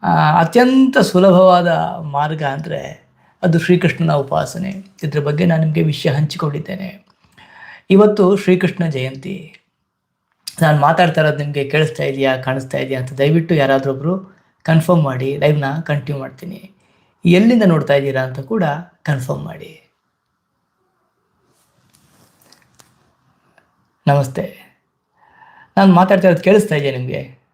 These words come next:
ಕಾಣಿಸ್ತಾ ಇದೆಯಾ ಅಂತ ಒಬ್ರು ಕನ್ಫರ್ಮ್ ಮಾಡಿ. ಇಮಿಡಿಯೇಟ್ ಲೈವ್‌ನ ಕಂಟಿನ್ಯೂ ಮಾಡ್ತೀನಿ.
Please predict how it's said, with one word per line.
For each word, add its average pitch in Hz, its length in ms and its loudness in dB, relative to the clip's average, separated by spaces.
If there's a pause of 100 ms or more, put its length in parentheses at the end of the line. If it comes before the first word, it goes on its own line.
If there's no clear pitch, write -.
(140)
ಕಾಣಿಸ್ತಾ 175 340 2
ಇದೆಯಾ 156 320 -8
ಅಂತ 170 200 -18 (420)
ಒಬ್ರು 180 240 4
ಕನ್ಫರ್ಮ್ 151 380 0
ಮಾಡಿ. 139 180 -2
ಇಮಿಡಿಯೇಟ್ 151 340 0
ಲೈವ್‌ನ 139 260 -2
ಕಂಟಿನ್ಯೂ 135 340 -8
ಮಾಡ್ತೀನಿ. 175 400 -14